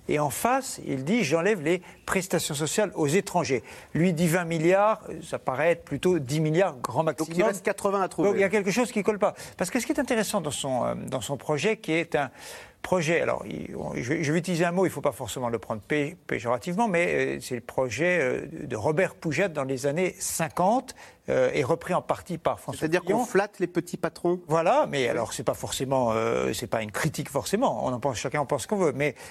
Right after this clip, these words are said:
Speaker 1: sa mesure principale, c'est d'aider, de ce qu'on appelle baisser les impôts de production, c'est-à-dire une somme d'une cinquantaine d'impôts qui n'ont pas grand-chose à voir avec le résultat, mais qui tombent sur les entreprises, quelle
Speaker 2: Avant
Speaker 1: que soit
Speaker 2: qu'elles
Speaker 1: leur
Speaker 2: gagnent de
Speaker 1: activité.
Speaker 2: l'argent.
Speaker 1: Absolument. Alors je vais vous dire des noms barbares,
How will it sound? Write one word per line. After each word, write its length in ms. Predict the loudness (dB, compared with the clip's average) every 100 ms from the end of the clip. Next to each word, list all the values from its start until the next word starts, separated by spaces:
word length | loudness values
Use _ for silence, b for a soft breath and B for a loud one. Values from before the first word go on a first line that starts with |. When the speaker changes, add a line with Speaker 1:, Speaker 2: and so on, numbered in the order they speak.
| B
Speaker 1:
sa 300 | -6 0 0
mesure 400 | 2 2 4 0
principale, 680 | 0 -4 -4 0 0 0 -6 B B -10
c'est 440 | -2 2 2 2
d'aider, 520 | -4 -2 -2 2 0 0
de 180 | -4
ce 80 | -2
qu'on 80 | -2
appelle 220 | -2 -2
baisser 260 | 0 -2 -2
les 220 | -2 -2
impôts 180 | -2 -4
de 60 |
production, 580 | -4 -4 -4 -2 0 0
c'est-à-dire 520 | -2 -4 -4 0 0 0 B B
une 100 | -6
somme 340 | -4 -2 -2 -2
d'une 120 | -4
cinquantaine 640 | -4 -2 -2 0 0 0
d'impôts 480 | -2 -2 2 2 2
qui 160 | -2
n'ont 160 | -4 0
pas 140 | 0
grand-chose 280 | 0 -2 -2
à 60 | 0
voir 120 | 0
avec 120 | 0
le 120 | -2
résultat, 540 | 0 0 0 2 2 2 B B -4
mais 160 | -2
qui 320 | -2 0 0 2
tombent 220 | 0 0
sur 140 | 0
les 140 | 0 -2
entreprises, 520 | -4 -2 0 0 0
quelle 200 | 0 2
Speaker 2:
Avant 240 | 2 2
Speaker 1:
que 60 | 4
soit 100 | 2
Speaker 2:
qu'elles 80 | 2
Speaker 1:
leur 100 | 2
Speaker 2:
gagnent 80 | 2
de 260 | 2 2
Speaker 1:
activité. 20 |
Speaker 2:
l'argent. 360 | 2 2 -2 -6 -2
Speaker 1:
Absolument. 520 | -2 0 0 0 0 0
Alors 120 | 0
je 60 |
vais 60 | -2
vous 100 | -2
dire 160 | -2 -2
des 80 |
noms 160 | -4 -2
barbares, 480 | 0 0 2 2